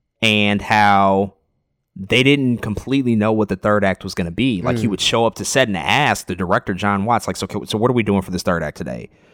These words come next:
Speaker 1: And Jon Watts is like, "I don't know, I'm figuring it out." Right? And the, the fact that when they started this movie, they didn't even know if they would get everybody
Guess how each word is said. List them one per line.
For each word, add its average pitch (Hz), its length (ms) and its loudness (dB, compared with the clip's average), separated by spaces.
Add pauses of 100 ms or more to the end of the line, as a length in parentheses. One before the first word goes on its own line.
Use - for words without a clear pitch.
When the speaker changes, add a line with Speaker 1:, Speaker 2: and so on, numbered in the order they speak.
(400)
Speaker 1:
And 131 160 4
Jon 139 240 8
Watts 139 200 6
is 123 100 -2
like, 107 180 2
"I 117 80 6
don't 110 100 4
know, 107 80 2
I'm 98 80 0
figuring 92 300 0
it 85 40 -4
out." 69 260 -6 (440)
Right? 120 400 4
And 110 240 2
the, 104 140 0
the 101 160 -8
fact 127 240 2
that 120 80 2
when 113 160 2
they 117 80 4
started 147 400 2
this - 180 -4
movie, 113 540 2 (680)
they 143 100 4
didn't 190 140 10
even 151 220 6
know 143 200 8
if 127 120 0
they 123 80 6
would 110 160 4
get 127 160 4
everybody 90 640 0